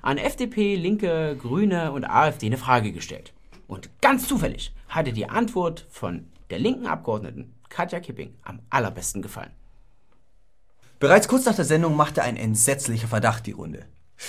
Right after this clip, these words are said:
Speaker 2: Die vermeintlich neutrale Krankenschwester ist selber Parteimitglied bei der Linken. So trat sie gemeinsam mit dem Parteivorsitzenden Rietzinger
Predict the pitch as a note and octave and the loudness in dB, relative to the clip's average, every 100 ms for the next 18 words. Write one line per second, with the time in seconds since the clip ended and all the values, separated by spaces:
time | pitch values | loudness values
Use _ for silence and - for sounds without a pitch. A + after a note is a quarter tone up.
0 | - B2+ D#3 C#3+ F#3 A3+ A3 F#3 E3 E3 | -10 -4 0 2 2 2 -2 -2 -2 -2
1 | E3 D#3 F3+ G#3+ B2 A2+ G2+ - B2+ D#3 | -2 -2 -4 -6 -8 -4 -4 -2 -2 -2
2 | - - - A#2 - F#3 D3+ A#2 A2+ G2+ | -10 -20 -10 -4 -2 0 -2 -4 -4 -4
3 | G2 G#2+ A2 A2 B2+ E3 D#3 G2 - - | -2 -4 0 4 4 4 0 -4 -10 -20
4 | - - - E3 E3+ G#3 F#3 D#3 D3+ F3 | -20 -10 -4 0 2 2 2 -2 0 0
5 | F#3 E3 D#3+ B2+ A#2+ F3+ F#3 B2+ A2+ A2+ | 0 0 -2 -6 -4 0 0 0 0 -2
6 | - D#3 D#3 C3 G#3 - B2+ A2+ A#2 - | -4 -2 -2 0 0 0 0 2 0 -2